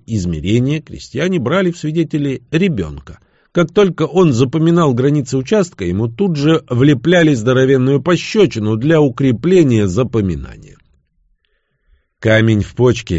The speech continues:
это всего лишь камень, но мы можем воспользоваться этим словосочетанием в его буквальном значении, используя выражение "умственный камень" и расставляя свои мысли в пространстве, как скопление мегалитов. Такая техника запоминания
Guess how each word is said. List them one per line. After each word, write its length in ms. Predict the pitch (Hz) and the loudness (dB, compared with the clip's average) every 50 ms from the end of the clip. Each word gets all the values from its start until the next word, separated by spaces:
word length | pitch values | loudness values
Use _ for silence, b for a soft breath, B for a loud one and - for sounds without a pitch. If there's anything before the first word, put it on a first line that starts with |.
| 73 69 | -4 -4
это 180 | 71 73 - 90 | -4 -4 -6 -6
всего 240 | 80 - 127 143 180 | -6 -4 -4 -2 -2
лишь 240 | 175 160 143 - - | -2 -2 -4 -6 -6
камень, 420 | - 185 202 190 123 92 73 - B B B B B | -4 -2 -2 -2 -2 -6 -8 -10 B B B B B
но 80 | 151 | 0
мы 140 | 160 180 185 | 2 2 4
можем 260 | 180 185 165 160 160 | 4 4 4 4 2
воспользоваться 800 | 156 147 143 - - - 196 208 190 139 117 113 107 104 85 117 | 2 2 0 0 -2 0 2 2 2 4 2 2 2 2 2 0
этим 260 | 123 120 - 120 113 110 | 0 0 0 -2 -2 -2
словосочетанием 840 | 110 - 131 120 110 110 117 110 - 127 117 185 190 175 143 117 | -2 -2 -2 -2 -2 -4 -6 -8 -8 -6 -2 -2 -2 0 0 -2
в 40 | 107 | -2
его 240 | 101 117 127 139 135 | -2 -4 -2 -2 -2
буквальном 600 | 127 135 160 - - 180 202 151 107 92 85 80 | -2 -4 -6 -6 -2 0 2 2 2 0 -2 -4
значении, 640 | 76 85 107 127 - - 165 143 101 78 69 65 - | -6 -8 -8 -8 -6 -4 -4 -4 -4 -6 -8 -10 -14
используя 540 | - - - - 98 92 82 76 80 80 73 | -16 -14 -6 -4 -2 -2 -2 -4 -6 -6 -6
выражение 600 | 71 78 76 76 73 101 123 120 110 101 85 B B B B B | -8 -10 -10 -6 -2 -2 0 0 0 -2 -2 B B B B B
"умственный 720 | - 170 175 160 139 110 95 - - - 90 82 76 71 | 0 2 4 4 4 2 0 -4 -8 -10 -8 -8 -8 -10
камень" 420 | 69 - - 156 180 147 95 73 b b b b b | -8 -4 -2 0 0 0 -2 -4 b b b b b
и 100 | - 92 | -4 -2
расставляя 480 | 92 101 - - 107 104 104 107 104 95 | 0 0 0 0 0 2 4 4 2 2
свои 280 | 87 - 95 92 92 | 0 0 -2 0 0
мысли 280 | 92 98 98 90 - 92 | 0 -2 -2 -4 -6 -8
в 80 | 78 - | -8 -6
пространстве, 600 | - 95 92 95 - 170 175 156 - - 139 110 | -6 -6 -6 -4 -2 -2 -2 -2 -2 -6 -10 -6
как 180 | - 147 139 - | -6 -6 -6 -8
скопление 680 | - - - 107 82 101 101 101 98 98 95 95 92 92 - | -8 -4 -4 -4 -2 -2 -2 -2 -2 -2 -2 -2 -4 -6 -6
мегалитов. 760 | 110 101 101 101 92 85 98 95 78 - - - - - _ b b b b b b b - | -2 -2 -2 -2 -2 -2 -4 -4 -4 -8 -14 -20 -20 -20 _ b b b b b b b -10
Такая 400 | 76 71 69 85 85 90 90 85 | -10 -6 -2 0 2 2 2 0
техника 640 | - 95 92 98 92 98 107 104 95 110 107 110 110 | 0 0 0 0 2 0 0 0 2 2 2 2 2
запоминания 880 | 104 110 117 113 113 113 113 113 113 117 120 120 120 127 127 123 127 | 2 0 0 2 2 2 2 2 2 2 2 0 0 0 -2 -2 -4